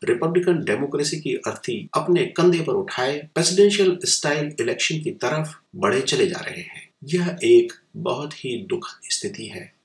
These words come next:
दिल और दिमाग दोनों ही इस बात पर विश्वास तो नहीं करना चाहते मगर लगता है कि मानो एक भयानक असंवैधानिक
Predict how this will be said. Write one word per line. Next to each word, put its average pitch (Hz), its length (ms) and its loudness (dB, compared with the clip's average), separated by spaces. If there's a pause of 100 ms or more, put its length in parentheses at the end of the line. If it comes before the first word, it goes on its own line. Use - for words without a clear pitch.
दिल 160 160 -2
और 147 220 -6
दिमाग 95 680 -8
दोनों 123 340 -2
ही 170 100 0
इस - 320 -4
बात 98 160 -4
पर - 240 -6
विश्वास - 500 -6
तो 175 60 -6
नहीं 143 220 -6
करना - 240 -4
चाहते 127 480 -8 (260)
मगर - 220 -2
लगता 110 300 -4
है 170 220 -2
कि 117 200 -4
मानो 123 440 -6
एक - 160 -6 (120)
भयानक 156 520 -4 (140)
असंवैधानिक 143 880 -4